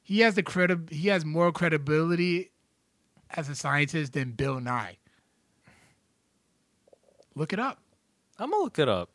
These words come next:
Speaker 2: I'ma, I'll
Speaker 1: Look it up.
Speaker 2: I'll look it up after the show, uh, in fact.
Speaker 1: Really? 'Cause you're scrolling through your phone. Like, you need to look this up, like, right <laughs> now.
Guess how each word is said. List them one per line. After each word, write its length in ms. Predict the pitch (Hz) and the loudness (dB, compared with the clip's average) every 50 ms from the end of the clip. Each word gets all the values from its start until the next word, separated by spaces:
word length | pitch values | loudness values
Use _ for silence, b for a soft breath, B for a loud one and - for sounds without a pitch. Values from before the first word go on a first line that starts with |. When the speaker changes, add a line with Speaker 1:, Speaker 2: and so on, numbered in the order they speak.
| _ _ | _ _
Speaker 2:
I'ma, 180 | 151 185 220 - - 175 160 147 | -4 -2 -2 -4 -4 -8 -4 0
I'll 80 | 190 190 | 2 2
Speaker 1:
Look 180 | 208 208 - | 2 2 2
it 120 | 247 226 220 | 2 4 4
up. 180 | 202 - - - _ _ _ | 4 2 0 -4 _ _ _
Speaker 2:
I'll 80 | 240 269 | 2 2
look 120 | 269 - | 2 4
it 60 | 214 | 2
up 100 | 196 170 | 2 4
after 240 | 170 156 - - 135 | 4 2 2 2 0
the 100 | 107 98 | 0 0
show, 500 | - - - - 92 85 80 78 82 101 - _ - | -2 -4 -4 -4 -4 -4 -4 -8 -12 -16 -20 _ -12
uh, 40 | 98 95 | -12 -10
in 200 | 90 87 85 85 | -10 -12 -12 -12
fact. 480 | - 85 78 76 76 - - - - _ _ _ _ _ _ _ _ _ _ _ _ _ _ _ _ _ _ _ - - _ _ _ - | -12 -12 -12 -12 -12 -16 -18 -20 -20 _ _ _ _ _ _ _ _ _ _ _ _ _ _ _ _ _ _ _ -20 -20 _ _ _ -10
Speaker 1:
Really? 340 | 139 156 190 214 220 202 165 | -4 -2 0 2 2 2 0
'Cause 140 | 165 160 151 | 0 0 0
you're 120 | 160 160 | 0 0
scrolling 440 | - - - 202 208 220 220 214 185 | -2 -2 2 4 6 6 6 6 4
through 100 | 220 208 | 4 6
your 140 | 202 180 170 | 6 6 6
phone. 300 | - 220 208 190 165 151 | 4 2 4 4 4 2
Like, 160 | 151 151 165 | 2 2 2
you 200 | 180 202 214 214 | 2 2 2 4
need 200 | 196 202 202 170 | 4 4 2 2
to 100 | 196 190 | 0 0
look 200 | 180 202 175 - | 2 0 0 2
this 200 | - 165 165 - | 0 -2 0 2
up, 160 | 202 190 190 | 0 0 2
like, 160 | 165 160 156 147 | 2 2 2 4
right 340 | 143 156 175 185 185 160 170 | 4 6 6 6 6 6 4
<laughs> 260 | 175 147 123 - - | 0 -2 -4 -2 0
now. 120 | 220 202 | 0 0